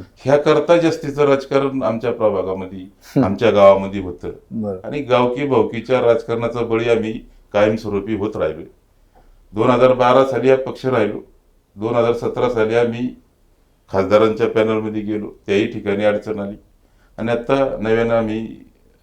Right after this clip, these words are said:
Speaker 1: सामोरं जातोय. आणि त्या निवडणुकीला सामोरं जाताना देखील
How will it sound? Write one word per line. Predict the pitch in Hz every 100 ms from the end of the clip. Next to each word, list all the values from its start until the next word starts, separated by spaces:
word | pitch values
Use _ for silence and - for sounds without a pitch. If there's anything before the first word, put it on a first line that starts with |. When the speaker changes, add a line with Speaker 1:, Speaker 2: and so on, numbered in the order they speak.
| _ 107
Speaker 1:
सामोरं | 98 98 107
जातोय. | 101 104 107 104 107 _ _ _ _ -
आणि | 90 -
त्या | 127
निवडणुकीला | 135 135 135 135 139
सामोरं | 135 120 113 120 123
जाताना | 123 120 127 131
देखील | 131 123 131 131